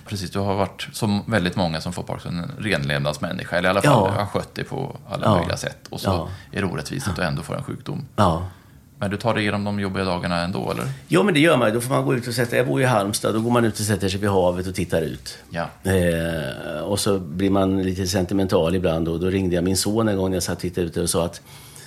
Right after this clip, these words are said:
Speaker 2: eh, när jag dör,
Speaker 1: Mm.
Speaker 2: då vill jag bli kremerad och sen vill jag att, eh,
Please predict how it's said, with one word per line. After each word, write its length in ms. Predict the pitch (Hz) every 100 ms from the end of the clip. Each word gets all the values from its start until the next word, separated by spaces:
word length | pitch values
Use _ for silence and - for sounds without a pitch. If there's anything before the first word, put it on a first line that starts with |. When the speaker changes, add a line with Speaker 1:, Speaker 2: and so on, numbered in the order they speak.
| - - -
Speaker 2:
eh, 360 | 92 90 87
när 100 | 95
jag 160 | 117 113
dör, 420 | 120 87 80 90 - -
Speaker 1:
Mm. 140 | 85 80 -
Speaker 2:
då 80 | 107
vill 140 | 104 98
jag 100 | 90
bli 80 |
kremerad 520 | 90 107 104 143 - -
och 60 |
sen 160 | 98 95
vill 100 | 92
jag 220 | 92 -
att, 220 | 95 -
eh, 220 | 92 92